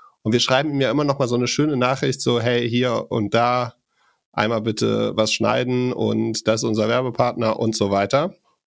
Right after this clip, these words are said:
Und so war's auch am Dienstag und, äh, Mittwoch bin ich dann schön früh aufgestanden, wie immer, hab die Kaffeemaschine angemacht, hab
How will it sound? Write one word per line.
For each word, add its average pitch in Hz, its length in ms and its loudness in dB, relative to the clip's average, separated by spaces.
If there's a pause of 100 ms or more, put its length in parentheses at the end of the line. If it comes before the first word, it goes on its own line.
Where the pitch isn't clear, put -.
(180)
Und 113 120 2
so 113 120 0
war's 139 160 2
auch 131 140 0
am 104 100 0
Dienstag 131 600 0
und, 120 340 -2
äh, 107 120 2
Mittwoch 110 420 0
bin 139 120 0
ich 127 80 -2
dann 110 140 0
schön 107 280 -2
früh 95 200 -2
aufgestanden, 123 880 -2
wie 98 80 0
immer, 139 440 0 (460)
hab 113 120 0
die 110 80 -4
Kaffeemaschine 123 580 0
angemacht, 139 680 -2 (600)
hab 98 260 0